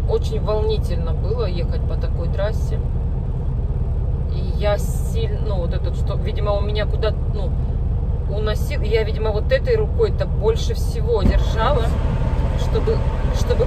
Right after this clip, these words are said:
подруливать, видимо, чтобы меня не стащило на соседнюю полосу, либо на этот, либо вообще с дороги. И вот этой рукой, видимо, я в таком было напряжении,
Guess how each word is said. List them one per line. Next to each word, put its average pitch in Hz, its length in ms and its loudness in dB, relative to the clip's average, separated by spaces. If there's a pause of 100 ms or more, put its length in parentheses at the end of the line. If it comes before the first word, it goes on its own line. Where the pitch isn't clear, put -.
(100)
подруливать, - 720 2
видимо, - 320 4
чтобы - 220 0
меня 190 240 -2
не 185 120 0
стащило 180 640 -2
на 160 140 0
соседнюю - 560 0
полосу, - 580 0 (120)
либо - 200 0
на - 220 -2
этот, - 180 -2 (2000)
либо - 180 0
вообще 165 340 0
с 170 60 2
дороги. 170 480 -2 (1900)
И - 60 -2
вот - 160 -2
этой - 200 0
рукой, - 360 0
видимо, - 300 -2
я - 100 -2
в - 40 -2
таком 208 400 0
было - 200 -2
напряжении, - 1000 -2